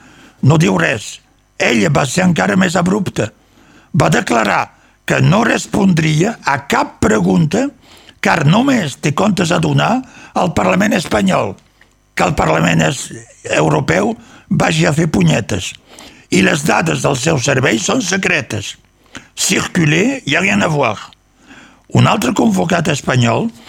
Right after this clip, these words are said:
director general de l'administració digital, a qui se demanava per què Espanya no contestava a les demandes d'informació de la comissió, va dir que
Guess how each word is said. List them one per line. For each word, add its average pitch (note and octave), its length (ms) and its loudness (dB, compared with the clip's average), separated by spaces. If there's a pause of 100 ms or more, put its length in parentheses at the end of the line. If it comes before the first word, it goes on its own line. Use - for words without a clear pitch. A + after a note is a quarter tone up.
(260)
director E3 520 2
general D#3 560 2 (320)
de B2 80 0
l'administració D3 800 2
digital, B2 680 0 (500)
a C3 120 0
qui F#3 160 0
se A#3 160 0
demanava F#3+ 560 0 (340)
per G3+ 240 0
què G#3+ 220 0
Espanya E3 640 0 (500)
no F#3+ 240 6
contestava D#3+ 840 0 (340)
a C#3 140 0
les C#3 180 0
demandes F#3 540 2
d'informació D3+ 720 0
de C#3+ 100 2
la C3+ 80 0
comissió, C3 680 0 (500)
va G3+ 220 2
dir G3 340 0
que G3+ 300 2